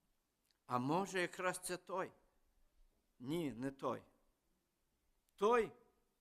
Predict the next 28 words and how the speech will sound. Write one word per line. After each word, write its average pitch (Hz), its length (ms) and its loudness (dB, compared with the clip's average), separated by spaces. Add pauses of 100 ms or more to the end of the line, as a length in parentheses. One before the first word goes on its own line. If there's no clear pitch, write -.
(520)
чекає 160 520 4
на 151 180 0
тебе, 147 380 -2
друже 127 480 -2
любий, 123 360 -8 (480)
і, 127 100 -10
і 135 240 -2
на 131 160 2
мене, 120 400 2 (400)
щоб 117 240 -10
я 123 380 2 (200)
і 110 80 -18
ти 110 340 -8 (260)
прийшов 120 540 -2 (320)
до 120 160 -12
нього, 110 460 -4
повірив 131 540 4
у 120 80 -6
нього. 107 380 -4 (720)
І 120 300 -4 (760)
слово, 180 480 6
яке 165 280 2
він 151 160 -2
залишив 147 520 -2
для 135 220 -8
нас, 135 420 -4 (580)
воно 120 360 -2
є 110 260 -2